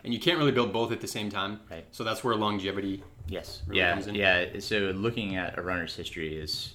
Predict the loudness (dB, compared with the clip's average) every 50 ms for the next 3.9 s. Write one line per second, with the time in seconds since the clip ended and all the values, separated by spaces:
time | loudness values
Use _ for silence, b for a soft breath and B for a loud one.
0 | -12 -8 -6 -6 -6 -6 -6 -6 -6 -4 -2 -2 -2 -2 -4 -4 -6 -6 -6 -6
1 | -6 -8 -8 -8 -8 -6 -6 -6 -6 -6 -6 -8 -8 -8 -6 -6 -8 -6 -6 -6
2 | -8 -8 -8 -12 B B B B B B B B B -14 -12 -10 -4 0 2 2
3 | 2 2 0 -4 -4 -2 -2 -2 -2 -4 -6 -6 -6 -6 -6 -8 -12